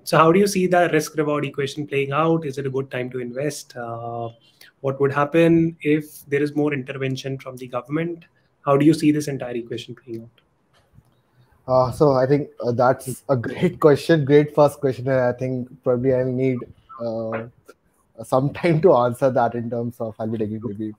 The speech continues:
Speaker 2: four, five minutes to answer that. So, so please bear with me. So first of all, uh, and I think you've already spoken about that, uh, why invest in, in global markets, right? Uh, all of us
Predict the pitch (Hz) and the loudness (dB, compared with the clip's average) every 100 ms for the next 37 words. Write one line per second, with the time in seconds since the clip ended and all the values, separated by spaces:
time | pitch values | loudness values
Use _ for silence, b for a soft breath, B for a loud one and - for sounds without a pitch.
0 | - 98 - 98 98 98 - 107 98 92 | -12 -10 -10 -12 -14 -20 -18 -18 -18 -20
1 | 92 110 - 107 127 120 120 110 107 110 | -18 -18 -18 -8 -6 -2 -2 -4 -6 -12
2 | 107 B B B - 202 196 160 - 208 | -16 B B B 2 4 6 4 4 4
3 | 208 208 160 127 123 113 - 117 _ 147 | 6 8 8 6 6 4 0 -20 _ 0
4 | 156 277 233 214 151 160 208 - 127 123 | 2 2 2 4 4 2 -2 -2 -4 -2
5 | 139 135 - 127 120 120 127 123 _ b | -4 -4 -8 -10 -4 -2 -2 -4 _ b
6 | b b 120 123 120 117 - 120 120 117 | b b -2 0 0 -2 -2 -2 -2 -4
7 | 110 131 131 131 131 - 135 131 131 143 | -2 2 2 2 -2 -4 -6 -4 -2 -2
8 | 139 - _ - 127 127 127 123 120 123 | -4 -12 _ -6 -6 -6 -8 -6 -4 -4
9 | 107 - 113 113 110 107 - 104 143 214 | -8 -6 -6 -4 -6 -8 -12 -12 -6 -6
10 | - 120 113 113 b b b - 147 160 | -4 -4 -2 -6 b b b 2 6 6
11 | 160 160 151 | 4 0 -2